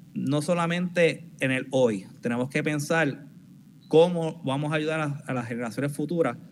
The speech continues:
y no dejarles un problema, ¿verdad? Dejarles algo que ellos puedan continuar trabajando encima de la base que estamos haciendo. Y un programa de reforestación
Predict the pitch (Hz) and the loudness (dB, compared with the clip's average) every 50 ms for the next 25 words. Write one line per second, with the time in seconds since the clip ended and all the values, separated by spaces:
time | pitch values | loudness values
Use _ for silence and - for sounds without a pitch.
0 | - - - - 131 131 127 123 135 143 139 143 156 165 160 151 165 160 160 - | -20 -20 -6 -4 -2 0 2 2 2 2 4 4 2 2 2 0 -2 -2 -2 -2
1 | 160 139 123 139 160 170 135 117 107 113 131 147 139 123 123 131 147 143 - 156 | 0 0 2 2 0 0 0 0 2 2 2 2 2 2 2 0 0 0 0 0
2 | - 170 151 - 127 135 139 139 - 156 151 151 165 151 160 156 151 143 151 147 | 2 2 2 2 0 -2 -2 -2 -2 -2 0 0 -4 -4 -4 -6 -4 -2 -2 -2
3 | 165 175 170 147 139 143 - - - - - - - - - - - - 131 123 | 0 2 2 2 2 0 -2 -6 -14 -18 -20 -20 -20 -20 -20 -20 -2 2 4 4
4 | 127 123 120 143 160 180 185 175 151 - - 135 127 123 120 - - 175 185 190 | 4 4 2 2 2 2 2 0 0 0 -2 -4 -4 -4 -6 -6 -4 -2 -2 -2
5 | 180 160 139 131 127 120 113 131 165 185 180 - 123 123 120 113 - - 120 127 | 0 0 0 0 0 0 0 2 2 0 0 -2 -4 -4 -4 -6 -6 -8 -6 -6
6 | 131 131 123 107 - 110 104 101 101 101 98 - - - - - 139 139 139 139 | -4 -4 -6 -4 -4 -6 -4 -4 -4 -6 -6 -10 -14 -14 -4 -2 0 0 0 4
7 | 135 160 156 160 165 170 165 170 165 165 156 147 151 147 139 135 - 160 160 180 | 4 6 6 6 4 4 2 2 2 2 0 0 0 -2 -4 -2 -2 -2 0 0
8 | 202 214 | -2 -4